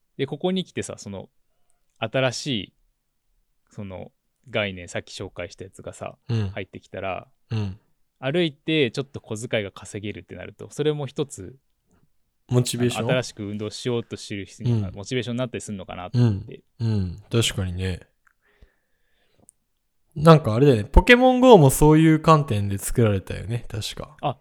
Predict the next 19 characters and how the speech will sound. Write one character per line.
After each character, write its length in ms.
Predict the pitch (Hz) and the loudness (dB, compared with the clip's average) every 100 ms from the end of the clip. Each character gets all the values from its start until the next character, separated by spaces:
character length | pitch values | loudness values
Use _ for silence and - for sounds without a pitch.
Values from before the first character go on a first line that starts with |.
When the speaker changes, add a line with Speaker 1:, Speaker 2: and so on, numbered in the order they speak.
| _ | _
Speaker 1:
そ 380 | - - 202 190 | -20 -10 -4 -4
う 40 | |
そ 160 | - 139 | -4 -8
う 40 | |
そ 240 | - 123 | -6 -8
う。 20 | 113 | -6
だ 80 | |
か 60 | 120 | -8
ら 0 | |
ポ 160 | - 135 | -8 -8
ケ 180 | 202 | -6
モ 160 | 196 202 | -4 -4
ン 120 | 196 | -4
ゴ 180 | 196 175 | -2 -2
ー 40 | |
っ 40 | - _ _ | -2 _ _
て、 380 | 131 104 - - | -2 -2 -6 0
Speaker 2:
う 80 | 120 | 2
ん。 320 | 107 92 | 2 -2